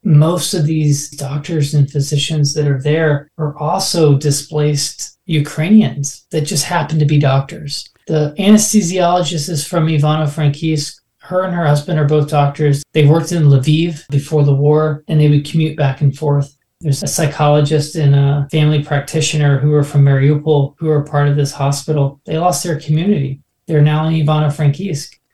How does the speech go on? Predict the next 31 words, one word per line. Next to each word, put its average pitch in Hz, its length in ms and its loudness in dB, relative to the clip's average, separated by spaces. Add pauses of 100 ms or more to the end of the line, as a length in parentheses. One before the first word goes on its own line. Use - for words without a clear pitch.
(160)
A 180 60 0
lot 151 220 4
of 156 100 0
these 147 320 -4
doctors 143 500 -2
and 135 80 0
psychologists 147 840 -2
that 147 140 -2
are 139 300 0
providing 139 400 4
care 143 580 0
are 156 100 2
leaving 156 380 2
places 147 500 -2
in 139 100 4
the 143 60 2
Donetsk 143 600 0
region. 139 680 0 (220)
And 165 160 2
then 180 160 -4
there's 180 280 -2
a 175 200 -2
surgeon 165 800 -4
that 151 520 -2 (120)
is 160 200 -2
from 156 460 -2
Bucha. 156 500 -2 (120)
She 214 260 2
lost 233 400 2
her 202 140 0
mom. 156 640 2